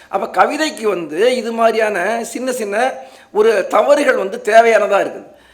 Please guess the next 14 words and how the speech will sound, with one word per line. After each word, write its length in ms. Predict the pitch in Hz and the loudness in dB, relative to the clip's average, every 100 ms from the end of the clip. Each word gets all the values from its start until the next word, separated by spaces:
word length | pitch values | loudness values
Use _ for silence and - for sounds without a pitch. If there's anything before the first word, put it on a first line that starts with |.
| _ | _
நீங்க, 380 | - 190 190 175 | -8 -4 0 0
ம், 200 | 165 156 151 | -2 -6 -8
ஆ, 480 | 147 143 135 127 127 - _ - | -6 -6 -6 -8 -12 -20 _ -12
இதுதான் 380 | 202 240 294 | -6 2 4
வந்து 180 | 262 233 | 4 4
அந்த 140 | 254 214 | 2 2
கவிதையை 380 | 185 226 233 | 0 0 0
வந்து 200 | 208 208 | 0 4
அழகு 320 | 220 185 233 254 | 6 6 4 2
செய்யுது. 260 | 196 165 | 0 -4
ஒரு 180 | 165 165 | -4 -4
குழந்தையினுடைய 1000 | 220 269 269 262 233 214 196 180 156 147 | 0 2 2 -2 -2 -2 0 2 0 -2
மொழி 260 | 196 233 240 | -2 -4 -6
போல, 520 | 202 208 185 135 | -2 2 2 0